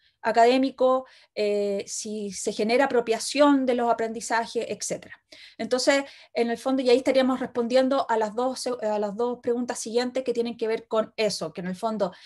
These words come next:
si la inteligencia artificial apoya el aprendizaje de la anatomía humana y ayuda a fomentar el desempeño académico de los estudiantes, y si se apropian de sus conocimientos para poder ponerlos en práctica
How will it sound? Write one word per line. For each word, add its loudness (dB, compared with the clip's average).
si -6
la 0
inteligencia -2
artificial -4
apoya 2
el 2
aprendizaje -2
de 4
la 4
anatomía 0
humana 4
y 0
ayuda 4
a 0
fomentar -2
el -6
desempeño -4
académico -2
de -8
los -10
estudiantes, -6
y 0
si -2
se 2
apropian 2
de 0
sus -8
conocimientos -4
para -2
poder -2
ponerlos -4
en -8
práctica -2